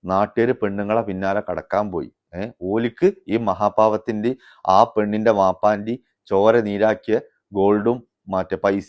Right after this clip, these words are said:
എടുത്തിട്ട് ഇവൻ നാട്ടുകാരെ പെണ്ണുങ്ങൾക്ക് കണ്ട് സുഖിച്ചാനാണ്ട് കൊടുത്തു. ഏ, അ-, ഒന്ന് ആലോചിച്ച് നോക്കണം. എന്നിട്ട് ഒരു ഉളുപ്പുമില്ലാതെ ആ പെണ്ണിനെ ഈ പച്ചയിറച്ചി തിന്നിട്ട് ഇവൻ ജീവിച്ച. ഇവൻ ജ-, സാജിദാനെ ഗൾഫിൽ കൊണ്ടാകാൻ നിൽക്കായിരുന്നു. നിങ്ങൾക്ക് വല്ല വിവരമുണ്ടോ? സാജിദ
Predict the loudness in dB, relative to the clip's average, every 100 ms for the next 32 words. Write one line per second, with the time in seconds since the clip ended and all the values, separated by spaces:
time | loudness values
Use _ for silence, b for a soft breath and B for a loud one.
0 | -4 -4 -6 -4 -6 -6 -4 -4 0 -2
1 | -2 0 2 2 0 -4 -6 -4 -4 -4
2 | -8 b b _ -6 -6 -10 _ 2 2
3 | -4 -8 -12 -16 -20 _ _ _ -12 -10
4 | -6 -6 -4 0 2 2 2 2 0 -4
5 | -8 -6 -4 0 2 2 2 2 -2 0
6 | 0 4 4 4 -2 -4 _ -10 -8 -6
7 | -6 -4 -6 -6 -8 -8 -4 -4 -6 -10
8 | -10 -10 -12 -12 -14 _ -8 -6 -6 -8
9 | -10 -10 -14 b b b b -2 2 2
10 | 0 2 2 2 0 0 2 0 0 -2
11 | 0 4 4 4 -2 -2 -4 -4 -12 _
12 | _ -14 -2 2 4 4 2 4 2 2
13 | 0 -2 b b b -4 0 0 2 6